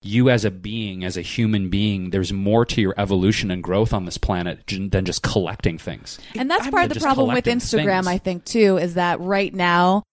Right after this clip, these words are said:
Speaker 2: the people that are really succeeding, it's like, or in YouTube, too, like Jake Paul. You
Speaker 3: Oh.
Speaker 2: go and you just
Speaker 3: <laughs>
Speaker 2: see
Speaker 3: I
Speaker 2: him,
Speaker 3: love Jake,
Speaker 2: and
Speaker 3: yeah.
Speaker 2: he's like, someone maybe you love to hate or something.
Speaker 3: No, no, no,
Speaker 2: I
Speaker 3: no,
Speaker 2: go through
Speaker 3: Jake, Jake's
Speaker 2: phases.
Speaker 3: great. He's doing good. He's doing good for himself. <laughs>
Speaker 2: I feel like he, but,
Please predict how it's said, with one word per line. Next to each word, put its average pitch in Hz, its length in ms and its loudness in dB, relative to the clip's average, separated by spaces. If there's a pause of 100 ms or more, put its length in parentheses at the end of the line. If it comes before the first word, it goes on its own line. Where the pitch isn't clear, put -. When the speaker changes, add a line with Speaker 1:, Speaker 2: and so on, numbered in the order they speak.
(340)
Speaker 2:
the 208 120 2
people 214 300 -2
that 202 140 4
are 185 120 2
really 190 360 2
succeeding, 185 500 -4
it's - 160 -4
like, 208 380 2
or 214 80 2
in 302 180 0
YouTube, 226 460 2
too, 208 140 0
like 196 260 0
Jake 220 280 0
Paul. 165 480 0 (360)
You 135 60 2
Speaker 3:
Oh. 110 120 2
Speaker 2:
go 247 200 4
and 254 120 -2
you 240 120 -4
just 226 200 -4
Speaker 3:
<laughs> 247 80 -2
Speaker 2:
see 349 200 2
Speaker 3:
I 226 120 2
Speaker 2:
him, - 120 0
Speaker 3:
love 120 120 -8
Jake, - 280 -6
Speaker 2:
and 247 120 2
Speaker 3:
yeah. 262 40 2
Speaker 2:
he's 254 120 -2
like, 262 140 2
someone 277 460 0
maybe 240 280 2
you 233 140 2
love 208 240 4
to 208 100 -4
hate 226 280 -2
or 220 40 -2
something. 196 300 -4
Speaker 3:
No, 233 140 4
no, 185 80 0
no, 147 80 0
Speaker 2:
I - 20 0
Speaker 3:
no, 269 40 0 (100)
Speaker 2:
go 311 40 4
through 285 220 -4
Speaker 3:
Jake, - 80 -12
Jake's 254 300 2
Speaker 2:
phases. 214 240 2
Speaker 3:
great. - 120 -10 (260)
He's 113 100 -4
doing 104 140 0
good. 95 200 -2 (100)
He's 110 140 -10
doing 107 140 2
good 98 100 -2
for 104 80 -8
himself. 107 260 -4 (500)
<laughs> - 100 -4
Speaker 2:
I 339 100 4
feel 466 320 0
like 330 180 0
he, 294 520 0 (120)
but, 254 200 2